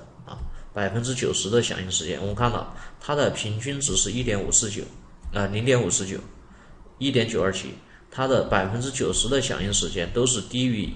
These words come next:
一秒的。毫无疑问啊，这一个事务呢，它处理速度很快。好，这边呢，就这个叫做九十percent，成功了多少，失败了多少，供我们评估这个事务的成功率的。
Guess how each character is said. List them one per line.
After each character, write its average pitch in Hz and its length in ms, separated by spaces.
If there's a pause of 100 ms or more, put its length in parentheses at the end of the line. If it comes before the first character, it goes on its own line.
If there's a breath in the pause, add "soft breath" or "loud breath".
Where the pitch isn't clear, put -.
一 123 100
秒 107 200 (100)
的。 - 80 (180)
毫 117 220
无 135 80
疑 110 100
问 107 160
啊， 95 300 (280 loud breath)
这 139 120
一 110 260
个 95 320
事 - 300
务 104 160
呢， 92 260
它 104 80
处 101 200
理 104 100
速 101 160
度 95 100
很 95 140
快。 101 180 (840 loud breath)
好， - 220
这 120 120
边 110 200
呢， 104 120
就 104 160
这 120 200
个 101 120
叫 92 200
做 85 160
九 - 200
十 117 220
percent， 101 320 (680 loud breath)
成 - 220
功 110 220 (140)
了 107 120
多 101 180
少， 98 140
失 - 180
败 110 140
了 98 140
多 95 120
少， 92 300
供 117 100
我 101 160
们 90 100
评 95 280
估 107 160
这 98 180
个 87 120
事 - 180
务 104 100
的 87 100
成 90 180
功 104 160
率 117 120
的。 - 100